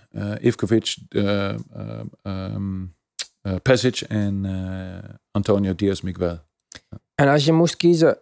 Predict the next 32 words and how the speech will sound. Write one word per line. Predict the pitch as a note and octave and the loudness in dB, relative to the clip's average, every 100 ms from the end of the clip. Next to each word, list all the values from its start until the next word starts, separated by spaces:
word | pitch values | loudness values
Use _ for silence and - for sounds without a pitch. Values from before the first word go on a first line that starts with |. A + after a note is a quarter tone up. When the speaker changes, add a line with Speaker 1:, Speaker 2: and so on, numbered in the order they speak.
| _ | _
Speaker 2:
echt | - D3 - - | -2 0 -2 -2
van, | - D3 A2 | 2 2 0
voor | - - D3 | -2 2 4
een | C#3 D3 | 4 2
van | C#3 C#3 | 2 2
de | |
vijf, | C#3 C#3+ C#3+ F3 - | 2 4 4 2 2
welke | C#3 C#3+ - | 2 2 2
zou | - C#3+ | 2 4
je | C#3+ | 4
dan | C#3 C3+ | 2 4
zeggen | C3+ - C3+ | 2 2 0
hebben | B2 A#2+ - - | 2 0 -2 -2
echt, | D3+ C3+ - - _ _ _ - | 0 0 -4 -12 _ _ _ 0
heb, | C#3 - | 0 2
heeft | D3 C#3 - | 0 0 0
echt | C3+ C3+ B2 _ | -2 -2 -8 _
de | F#3 D#3 | 4 6
grootste | B2+ C#3+ B2 - - | 4 4 4 2 -2
indruk | B2+ A#2+ A2 B2+ | -2 -2 -4 -4
op | A#2 | -4
jou | G#2 A2 | -2 -2
achtergelaten? | - - - - - G#2 - | -6 -8 -12 -8 -8 0 2
Speaker 1:
Ik, | D3+ | 4
ik | B2+ C3+ | 4 4
denk | E3+ F3 - | 6 4 6
dat, | D3 C3 - A#2+ | 4 4 2 2
oh, | A2 A#2 | 4 4
dit | B2 B2 | 4 4
is | A#2 | 4
lastig, | C#3 - - | 2 2 -2
hè. | G#2+ C3 | 0 0